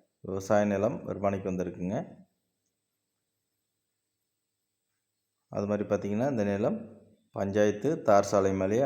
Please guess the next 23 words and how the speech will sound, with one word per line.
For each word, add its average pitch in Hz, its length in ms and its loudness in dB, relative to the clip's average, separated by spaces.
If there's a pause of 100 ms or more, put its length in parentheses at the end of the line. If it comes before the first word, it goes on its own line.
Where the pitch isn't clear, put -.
அமைஞ்சிருக்கு. 95 420 -4 (140)
பாருங்க, 95 260 0 (680)
தார் 98 200 0
சாலை 92 260 0
தான் 92 100 0
இப்ப 92 180 -6
நீங்க 92 240 -6
பார்த்துட்டு 90 300 -4
இருக்கிறீங்க. 90 340 -6 (2250)
தார் 95 200 4
சாலை 95 300 2
மேலேயே 98 260 0
சுமார் 92 360 0
ஒரு 101 140 -2 (1600)
முந்நூறு 95 320 -4
அடி 117 120 -4 (220)
குறையாம 90 440 2
அகலம் 90 280 -2
வரும். 135 240 -4 (1800)
அது 95 140 -2
இல்லாம 101 340 2
வடக்கு 101 340 2
பக்கம் 127 320 -2